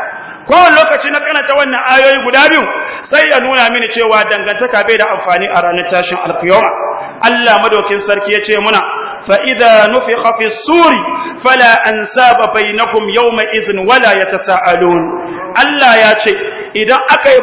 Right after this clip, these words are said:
busa a cikin kaho bayan Allah, ai dangantaka bayan Allah ba shi tsakaninsu, "Wala yatasaaluna", ba su tambaya, "Ya labarin wani? Ya labarin matana?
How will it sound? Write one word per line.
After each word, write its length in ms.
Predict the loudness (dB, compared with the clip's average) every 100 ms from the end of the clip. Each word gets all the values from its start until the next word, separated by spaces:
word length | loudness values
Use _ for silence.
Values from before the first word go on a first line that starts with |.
| 2
busa 400 | 0 2 2 2
a 160 | 2 0
cikin 300 | 0 -4 -2
kaho 280 | 0 0 2
bayan 240 | 2 2 0
Allah, 240 | -2 0 -2 -4 -8 -8 -2
ai 280 | 2 4 2 0
dangantaka 960 | 0 0 -2 0 0 0 2 2 2
bayan 320 | 2 2 0 0
Allah 460 | -2 -2 0 2 2
ba 180 | 2 2
shi 140 | 2 -2
tsakaninsu, 760 | -4 0 2 2 0 -4 -6 -6 -8 -8
"Wala 440 | -2 2 2 4 4
yatasaaluna", 1040 | 4 4 0 0 2 2 2 0 -2 -2 0
ba 120 | 2
su 120 | 2 0
tambaya, 440 | -2 2 2 4 2
"Ya 160 | 2 4
labarin 520 | 4 4 6 6 4
wani? 300 | 4 2 0 -6 -8 -10 -6
Ya 220 | 0 4
labarin 500 | 4 4 4 4 4
matana? 460 | 2 2 2 2